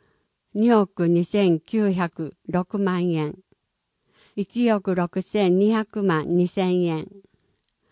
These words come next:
六千七百五万八千円。事業費支出、二千三百五十一万五千円。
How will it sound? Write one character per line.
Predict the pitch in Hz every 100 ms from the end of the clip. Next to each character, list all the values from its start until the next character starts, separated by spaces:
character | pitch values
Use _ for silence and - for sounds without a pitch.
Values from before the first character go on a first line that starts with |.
| _ _ _ _
六 | - 190 240
千 | 233 233 208 196
七 | 202 214 196
百 | 185 170 170
五 | 160 190
万 | 190 147 143
八 | 139 170
千 | 175 - - 180 165 160
円。 | 151 - 185 _ _ _ _ _ _ _ _ _ _ _ _ _ _ _ _ _ _ _ _ _ _
事 | 196 220 208
業 | 226 226
費 | 214 220
支 | - 196
出、 | 185 - 165 123 - _ _ _ _ _ _ _ _
二 | 202
千 | 202 247 220 214
三 | 180 190 214
百 | 185
五 | 175 170 196 208
十 | 208 208 202
一 | 202 190
万 | 170 151 156
五 | 156
千 | 165 180 170 156
円。 | 156 147 196